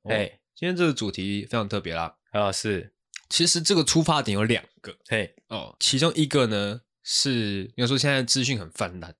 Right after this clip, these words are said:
Speaker 1: 所以导致一些可能没有一些视听能力的年轻人，价值观越来越扭曲了。
Speaker 2: 对，怎么样一个扭曲法？你要不要稍微定义一下？
Speaker 1: 稍微定义一下是不是？举个例子好了，
Speaker 2: <laughs>
Speaker 1: 诶，就是可能现在大家都看 A 片，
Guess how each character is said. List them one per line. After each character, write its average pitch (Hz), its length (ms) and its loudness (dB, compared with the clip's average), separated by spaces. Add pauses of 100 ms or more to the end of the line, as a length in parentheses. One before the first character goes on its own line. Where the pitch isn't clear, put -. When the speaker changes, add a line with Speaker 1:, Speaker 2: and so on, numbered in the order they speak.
(180)
Speaker 1:
所 131 120 0
以 131 60 2
导 98 200 -2
致 131 200 -2
一 123 40 2
些 120 340 2
可 - 200 -4
能 95 100 -6
没 113 140 -2
有 131 140 0
一 107 80 -2
些 120 240 2
视 135 240 2
听 123 200 -2
能 98 160 -4
力 113 140 -2
的 98 60 -2
年 92 240 -12
轻 107 200 -2
人， 87 200 -14
价 120 240 0
值 101 160 -6
观 104 200 -2
越 117 120 0
来 104 40 0
越 104 100 -2
扭 95 200 -12
曲 85 320 -12
了。 80 160 -18
Speaker 2:
对， 135 100 0
怎 113 160 -4
么 113 140 0
样 185 160 0
一 - 20 -4
个 139 100 0
扭 107 180 -2
曲 139 240 -2
法？ 85 220 -4
你 98 80 -6
要 - 20 -2
不 113 60 -4
要 123 40 0
稍 120 140 -2
微 113 80 0
定 120 180 -4
义 104 160 -4
一 90 60 -12
下？ 107 240 -10 (120)
Speaker 1:
稍 - 280 0
微 156 80 4
定 160 180 0
义 151 40 2
一 - 20 2
下 123 280 0
是 120 140 -2
不 123 60 -6
是？ 113 320 -4
举 127 60 0
个 143 120 2
例 185 160 2
子 120 180 2
好 98 180 0
了， 67 120 -6
Speaker 2:
<laughs> - 40 -20
Speaker 1:
诶， 113 220 0 (600)
就 143 100 0
是 139 80 6
可 120 100 -2
能 98 120 -2
现 120 100 2
在 120 80 0
大 117 80 0
家 113 160 2
都 110 100 0
看 107 220 -2
A 98 80 -2
片， 98 240 -10